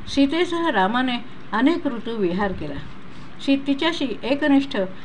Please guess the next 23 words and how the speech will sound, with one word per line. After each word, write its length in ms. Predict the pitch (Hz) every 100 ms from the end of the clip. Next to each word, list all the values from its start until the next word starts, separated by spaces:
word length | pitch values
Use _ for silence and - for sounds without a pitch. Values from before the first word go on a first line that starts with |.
| - 262
तिच्या 240 | 254 302
मनाशी 500 | 269 208 233 269 277
तन्मय 380 | 277 190 202 233
होऊन 260 | 240 214 202 - - -
तिलाच 400 | 285 339 226 - - -
आपले 320 | 220 214 226
हृदय 300 | 196 190 262
त्याने 300 | 277 202 185
अर्पण 300 | 170 - 196
केले 220 | 208 165 160
होते. 280 | - - - - - - - - 226
वडिलांनी 520 | 247 269 302 320 330
करून 320 | 262 214 262
दिलेल्या 400 | 254 202 214 226
संबंधाची 680 | 226 190 202 220 214 196 196
पत्नी 340 | 190 180 190
म्हणून 280 | 196 233 175 - - - -
सीता 340 | 247 269 208 - - -
रामाला 420 | 202 214 254 302
अत्यंत 380 | 220 185 202 254
प्रिय 360 | 269 269 185 196
झाली 260 | 185 156
होती. 200 | 147 143